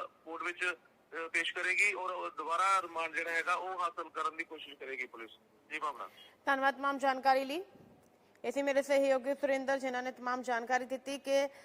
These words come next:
Speaker 2: ਰਿਚੀ ਕੇ ਪੀ ਨੂੰ ਟੱਕਰ ਮਾਰਨ ਵਾਲੇ ਮੁੱਖ ਦੋਸ਼ੀ, ਅ, ਪ੍ਰਿੰਸ ਨੂੰ ਅੱਜ ਮੁੜ ਅਦਾਲਤ ਦੇ ਵਿੱਚ ਪੇਸ਼ ਕੀਤਾ ਜਾਣਾ ਹੈ ਤੇ ਦੋ ਦਿਨ ਦਾ ਰਿਮਾਂਡ ਉਸਦਾ ਖਤਮ ਹੋ ਚੁੱਕਾ ਤਾਂ ਹੈ। ਹੋ ਸਕਦਾ ਕਿ ਅੱਜ ਪੁਲਿਸ ਫਿਰ ਤੋਂ ਰਿਮਾਂਡ ਜਿਹੜਾ ਉਹ ਲਵੇ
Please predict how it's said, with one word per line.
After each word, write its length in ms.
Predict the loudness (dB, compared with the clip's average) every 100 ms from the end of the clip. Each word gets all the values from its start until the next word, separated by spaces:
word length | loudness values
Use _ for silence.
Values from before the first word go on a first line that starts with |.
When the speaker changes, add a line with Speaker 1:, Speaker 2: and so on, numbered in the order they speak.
| -20 -4 0
Speaker 2:
ਰਿਚੀ 440 | 0 -2 -2 -4
ਕੇ 240 | -2 0
ਪੀ 200 | 2 0
ਨੂੰ 140 | -4 -4
ਟੱਕਰ 460 | -2 -4 0 2
ਮਾਰਨ 360 | 2 0 -2 0
ਵਾਲੇ 220 | 0 0
ਮੁੱਖ 300 | -2 -4 -4
ਦੋਸ਼ੀ, 600 | -2 2 0 0 -4 -4
ਅ, 420 | -6 -16 -8 0
ਪ੍ਰਿੰਸ 400 | 0 2 -2 -2
ਨੂੰ 280 | -4 -2 2
ਅੱਜ 120 | 2
ਮੁੜ 320 | 2 0 0 0 0
ਅਦਾਲਤ 440 | 2 4 4 4 2
ਦੇ 160 | 0
ਵਿੱਚ 440 | 0 -4 -4 -4 -4 -8 -20 _
ਪੇਸ਼ 320 | 4 4 2
ਕੀਤਾ 320 | -6 -2 2 4
ਜਾਣਾ 320 | 4 4 2
ਹੈ 60 |
ਤੇ 320 | 0 -8 -2 2
ਦੋ 200 | 4 4
ਦਿਨ 180 | 2
ਦਾ 140 | 4 4
ਰਿਮਾਂਡ 400 | 4 0 -2 -2
ਉਸਦਾ 220 | -2 -4
ਖਤਮ 360 | 0 -2 0 -4
ਹੋ 200 | -4 -4
ਚੁੱਕਾ 320 | -6 -4 -4
ਤਾਂ 180 | -2 -4
ਹੈ। 120 | -4 -8 -20 -6 4
ਹੋ 120 | 4
ਸਕਦਾ 380 | 4 0 0 -2
ਕਿ 220 | 2 2
ਅੱਜ 160 | 2
ਪੁਲਿਸ 400 | -4 -4 -4 -4 -2 0 0 -6 -20 -4
ਫਿਰ 160 | -2 -2
ਤੋਂ 340 | 2 4 4 0 -20 -18 -8
ਰਿਮਾਂਡ 500 | -6 -2 2 2 2
ਜਿਹੜਾ 280 | 2 6 6
ਉਹ 160 | 4
ਲਵੇ 360 | 2 2 0 -2